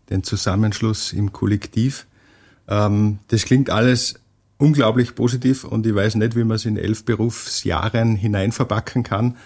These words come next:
Aber, äh, eine der entscheidenden Fragen bei den fifty-two Runs Podcasts ist auch immer die nach der Niederlage.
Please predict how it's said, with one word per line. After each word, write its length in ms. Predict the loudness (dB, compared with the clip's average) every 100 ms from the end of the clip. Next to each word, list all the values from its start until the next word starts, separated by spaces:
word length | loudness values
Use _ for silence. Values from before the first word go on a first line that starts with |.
| -20 -20 _
Aber, 440 | -4 0 2 2 -2
äh, 300 | -6 -6 0
eine 240 | 4 4
der 480 | 4 4 4 2 -2 _
entscheidenden 760 | -4 -2 0 0 2 2 2
Fragen 640 | -2 -6 -6 -2 0 0 0
bei 140 | -2
den 240 | -2 -2 -4
fifty-two 480 | -4 -6 -6 -2 0
Runs 280 | 0 -2 -4
Podcasts 800 | -6 -8 -8 -6 -6 -6 -8 -14 -16 _ _ _
ist 160 | -8 -2
auch 140 | 0
immer 240 | 2 4 4
die 220 | 2 2
nach 240 | 4 2 0
der 120 | 0
Niederlage. 680 | 0 0 0 0 -4 -6 -10